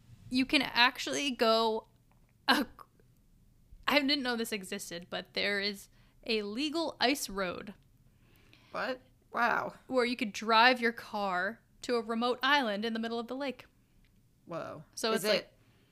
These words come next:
Speaker 2: it's not always an ice road.
Speaker 1: No.
Speaker 2: It's only in the winter.
Speaker 1: You have to monitor it, so, you know, it's like, now it's safe, now it's not.
Speaker 2: Oh my God. I gotta s-, I gotta be honest with you.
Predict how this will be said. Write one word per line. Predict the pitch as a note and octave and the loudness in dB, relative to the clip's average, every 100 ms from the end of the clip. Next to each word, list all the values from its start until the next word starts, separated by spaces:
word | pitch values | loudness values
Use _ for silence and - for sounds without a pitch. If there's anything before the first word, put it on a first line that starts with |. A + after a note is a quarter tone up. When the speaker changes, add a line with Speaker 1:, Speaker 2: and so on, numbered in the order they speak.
| _ _ _ _ - | _ _ _ _ -10
Speaker 2:
it's | G3+ | 0
not | D#4 A#3+ - | 6 6 4
always | F3 G3+ G3+ - - G#2+ - - _ - | 4 6 6 2 -4 -6 -10 -12 _ -12
an | - | -6
ice | A3+ C#3 D3+ - | -4 -4 -6 -8
road. | - - | -6 0
Speaker 1:
No. | A#3+ A#3 G#3 F#3+ | 4 6 6 4
Speaker 2:
It's | G3+ | 0
only | F#3+ F#3+ | -2 0
in | F3+ | -2
the | E3 | -4
winter. | E3+ E3+ - - - - - | -6 -8 -10 -12 -14 -18 -2
Speaker 1:
You | B3 | 6
have | A#3+ A#3+ | 6 6
to | |
monitor | A#3+ G#3 G3+ G#3 G3+ G3 | 0 0 0 0 -2 -4
it, | G3+ - - | -6 -10 -12
so, | - F#3 E3 F3 - _ - | -10 -8 -10 -14 -20 _ -18
you | - | -16
know, | - | -14
it's | - | -14
like, | - - | -10 2
now | A#3+ C4 | 6 6
it's | C4+ | 4
safe, | C4 B3 B3 | 4 2 2
now | A3 G#3+ | -2 -2
it's | - | -2
not. | G3+ G3 - - _ _ - _ _ _ _ - | -2 -2 -6 -20 _ _ -20 _ _ _ _ -4
Speaker 2:
Oh | G3+ | -2
my | E3+ C3 | -2 -4
God. | - E3+ D3 B2+ F#3+ - | -4 -2 -2 -4 -8 2
I | - D#4 | 6 6
gotta | E4+ E4 | 6 4
s-, | E4 - - | 4 0 2
I | C4 | 4
gotta | C#4+ C4+ | 4 4
be | C#4 | 4
honest | C#4 C4+ | 4 2
with | C4+ | 0
you. | C#4+ C#4+ | 2 2